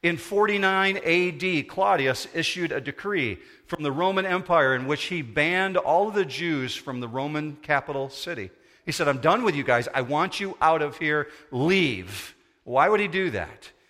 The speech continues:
Well, there's a historian that lived in the first century who was actually an official historian of the Roman Empire,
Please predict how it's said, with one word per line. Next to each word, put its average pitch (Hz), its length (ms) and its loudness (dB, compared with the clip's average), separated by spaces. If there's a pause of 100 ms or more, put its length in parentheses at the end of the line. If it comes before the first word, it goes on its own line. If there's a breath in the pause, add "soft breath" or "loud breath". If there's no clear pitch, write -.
(200 soft breath)
Well, 170 140 4
there's 175 140 0
a 170 60 0
historian 175 640 2
that 127 140 -2
lived 156 200 0
in 139 60 -4
the 123 80 -4
first 151 300 -6
century 139 420 -6 (280 loud breath)
who 165 120 0
was 151 300 2
actually 147 400 2
an 123 80 -2
official 175 400 -2
historian 147 520 -2
of 120 80 -6
the 127 80 -8
Roman 139 280 -2
Empire, 98 420 -4